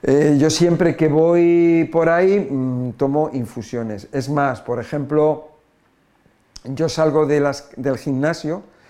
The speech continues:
y hago karate, cuando sa-, salgo de la clase, normalmente los viernes, pues nos vamos a tomar algo, nos vamos a tomar, pues, algo al bar. Y, y al principio, hace años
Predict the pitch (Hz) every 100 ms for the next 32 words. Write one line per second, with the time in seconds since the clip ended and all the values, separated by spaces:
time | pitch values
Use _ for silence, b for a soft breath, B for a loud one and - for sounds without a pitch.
0 | b b b - 127 127 123 123 120 120
1 | 120 - 131 131 139 151 160 156 165 180
2 | - 127 120 113 123 - - 147 147 151
3 | 147 143 143 156 143 120 117 127 139 147
4 | 139 143 143 135 160 151 156 202 - b
5 | b b b b b b _ - 139 135
6 | 131 127 127 123 120 131 131 131 147 151
7 | 139 123 127 120 117 - _ _ _ 117
8 | 120 131 131 127 123 131 135 - - 110
9 | - - 127 135 139 123 123 117 - _
10 | _ _ _ _ _ _ 139 139 139 135
11 | 135 135 127 b b b b b _ 131
12 | 131 131 135 131 131 127 214 220 147 175
13 | - 127 131 165 165 185 135 147 -